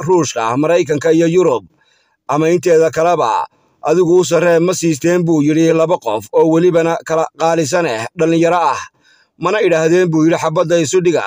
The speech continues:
dagaalama oo dhinta, aniga awgay." Waxa uu sheegay sidii aan anigu wambar ugu fadhiisan lahaa, iyada oo aanay jirin ujeeddo aniga iga weyni. Idinkuna waxaad arkayseen hayaay, ka kacaay,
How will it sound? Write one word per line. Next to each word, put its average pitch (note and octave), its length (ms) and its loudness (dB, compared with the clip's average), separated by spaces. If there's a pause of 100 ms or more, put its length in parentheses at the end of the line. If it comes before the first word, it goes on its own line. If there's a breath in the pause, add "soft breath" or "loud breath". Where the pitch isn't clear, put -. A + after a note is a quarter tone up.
(100)
dagaalama E3 540 0 (180)
oo E3 160 2
dhinta, C3 500 0 (120)
aniga E3+ 400 0
awgay." B2+ 600 -2 (840)
Waxa D3+ 260 0
uu F3 100 4
sheegay E3 720 2 (220)
sidii E3+ 400 -2
aan E3 200 0
anigu D#3+ 360 0 (180)
wambar E3+ 300 0
ugu E3 180 0
fadhiisan E3 480 -2
lahaa, A#2 380 -2
iyada E3+ 300 2
oo E3 180 2
aanay E3+ 300 0
jirin E3 480 0
ujeeddo E3 460 0
aniga E3 360 -2 (180)
iga E3+ 220 2
weyni. B2 500 -2 (400 soft breath)
Idinkuna F3 340 -2
waxaad D#3+ 220 0
arkayseen D#3+ 440 -2
hayaay, D#3+ 440 -2 (180)
ka F3 140 -4
kacaay, D#3 500 -2